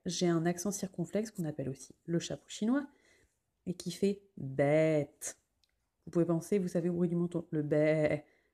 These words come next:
Je l'écris aussi avec des E comme ça qui ont des accents circonflexes. Bizarre, attention, ça, ça va être le mot le plus difficile à écrire de cette liste. Bi, pas de difficulté. Za, il y a un Z, très difficile le Z, on l'utilise très peu en français.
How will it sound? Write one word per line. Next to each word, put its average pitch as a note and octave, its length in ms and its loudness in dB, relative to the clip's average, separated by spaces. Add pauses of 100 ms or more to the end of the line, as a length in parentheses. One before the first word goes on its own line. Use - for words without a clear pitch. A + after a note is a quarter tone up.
(280)
Je - 120 -8
l'écris D#3 240 -2
aussi E3+ 180 0
avec F3 280 2
des E3 180 0
E F#3+ 60 2
comme F3+ 220 -2
ça F#3 140 -4
qui F#3 140 -8
ont E3 60 -4
des D3+ 160 -6 (160)
accents E3 260 -4
circonflexes. - 720 -12 (640)
Bizarre, A#3 440 6
attention, G#3+ 440 0
ça, F#3+ 140 0
ça G#3 100 2
va G3 100 4
être G3+ 120 0
le G#3 80 2
mot A3 120 2
le A3 120 2
plus F#3 160 -8
difficile A3+ 580 -2
à A3 60 6
écrire G#3+ 240 -2
de G3+ 80 2
cette G3+ 280 -4
liste. - 280 -8 (560)
Bi, G#3+ 500 0 (220)
pas A3 120 4
de G3+ 60 0
difficulté. G3 680 -4 (160)
Za, D#3 480 0 (640)
il E3 60 4
y - 20 6
a D#3+ 80 4
un E3 100 6
Z, D#3 480 2 (140)
très G#3 260 0
difficile F#3+ 560 -2
le F#3 160 4
Z, F3 300 2
on F#3 120 2
l'utilise E3+ 440 -2
très - 180 -2
peu F#3+ 240 -2
en F3+ 120 0
français. E3+ 480 -6